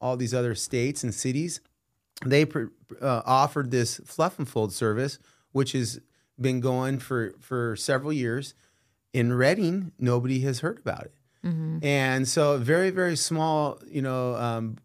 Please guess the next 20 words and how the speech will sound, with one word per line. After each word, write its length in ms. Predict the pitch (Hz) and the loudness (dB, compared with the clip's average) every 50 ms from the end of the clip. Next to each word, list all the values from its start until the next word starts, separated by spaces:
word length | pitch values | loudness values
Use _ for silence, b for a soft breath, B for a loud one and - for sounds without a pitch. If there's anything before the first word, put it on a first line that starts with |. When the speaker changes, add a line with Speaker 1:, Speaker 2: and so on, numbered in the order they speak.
| _ | _
Speaker 1:
voice 500 | 131 113 113 123 143 147 127 101 - - | -12 -2 0 2 2 2 0 -2 -4 -6
is 160 | 113 110 98 123 | -8 -6 -4 -4
out 160 | 120 117 113 | -4 -4 -2
there 320 | - 117 107 107 110 95 - 82 - - | -2 -2 -2 -2 -4 -8 -12 -16 -20 -12
talking 360 | - 131 135 139 160 - 127 104 | -6 -4 -4 -4 -4 -4 -6 -4
about 260 | 95 98 87 76 - | -4 -4 -6 -6 -6
this. 300 | - 92 73 - - - b b b b b b b | -8 -8 -8 -10 -14 -20 b b b b b b b
So 160 | - - 160 | -2 0 0
these 160 | 147 147 127 127 | 2 2 0 0
construction 580 | - 147 135 - - 180 190 185 - 165 147 | -2 -2 -2 0 -2 -2 -2 -2 -2 -2 0
guys 340 | 131 135 123 123 127 123 127 | 0 2 2 2 0 0 -2
come, 380 | - 143 123 120 127 151 160 b b b b b b b b b b _ | -2 0 2 2 2 0 -2 b b b b b b b b b b _
they 100 | 156 156 | 0 2
have, 380 | 170 160 156 151 135 143 - - _ | 2 2 0 0 -2 -6 -12 -12 _
instead 320 | 143 147 - - 175 165 160 | -6 -4 -2 -2 0 2 2
of 260 | 156 147 131 131 - | 2 0 0 -4 -6
working 360 | 131 139 160 170 165 151 147 | -2 -2 0 0 0 -2 -2
all 180 | 139 135 131 120 | 0 0 0 0
day 320 | 127 131 135 151 170 185 | 0 0 0 0 -2 -2
and 240 | 143 117 104 92 | -2 -4 -4 -6